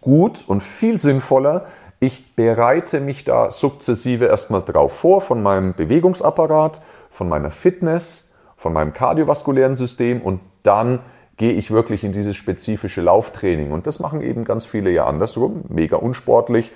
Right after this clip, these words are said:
mit vierziger, typisches, ist ja eine typische Manager-Sportart. Mit vierziger, irgendwann geht die Midlife-Crisis los und so weiter und dann fange ich an, ich lauf in Anführungsstrichen meinem Leben davon, ja, der Realität davon. Ja, das ist mein Ventil.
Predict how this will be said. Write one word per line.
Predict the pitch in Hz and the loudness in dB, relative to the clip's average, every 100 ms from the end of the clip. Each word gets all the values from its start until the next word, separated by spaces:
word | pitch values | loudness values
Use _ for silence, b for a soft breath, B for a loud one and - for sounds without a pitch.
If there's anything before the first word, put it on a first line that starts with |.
| B - | B -2
mit | 127 | -2
vierziger, | - 143 156 156 139 131 | 2 0 2 0 2 0
typisches, | 170 156 - 123 | -2 -4 -6 -8
ist | - - - | -10 -8 0
ja | |
eine | 131 127 | 0 0
typische | 156 135 117 | -4 -6 -6
Manager-Sportart. | 98 107 113 - 80 - - _ - - 92 - 64 - - B B B | -2 -2 -2 0 -2 -2 -20 _ -6 2 2 4 2 0 -8 B B B
Mit | 117 135 | -4 -2
vierziger, | 160 170 - 156 151 127 | 2 2 2 2 4 4
irgendwann | 127 127 123 | 2 -2 -4
geht | 123 120 | -6 -4
die | 120 | -4
Midlife-Crisis | 151 131 127 - 135 127 - 120 | -2 -2 -2 2 2 2 0 -2
los | 123 123 - | 0 0 -2
und | 120 | -4
so | 117 | 2
weiter | 107 113 120 | 4 4 2
und | 104 | 0
dann | 104 | -2
fange | 107 104 | -2 -4
ich | 101 92 | 0 0
an, | 101 - B B B _ _ _ - | 0 -4 B B B _ _ _ -8
ich | 92 104 | -8 0
lauf | 98 113 131 - - b b b b b | 2 2 0 -6 -18 b b b b b
in | 95 | -2
Anführungsstrichen | 107 123 135 113 - 110 110 113 98 | -2 0 0 0 -2 -2 -2 -2 -4
meinem | 87 | -2
Leben | 90 90 87 | 0 -2 0
davon, | 80 - 76 58 - | -4 -4 -8 -8 -2
ja, | 92 113 | 0 2
der | 92 | 2
Realität | 87 82 82 82 78 71 | 2 0 -2 -4 -4 -6
davon. | - - - | -10 -10 -8
Ja, | 85 | -4
das | 110 | -4
ist | 95 | -4
mein | 95 85 | -6 -4
Ventil. | 80 80 95 71 | -6 -6 -4 -4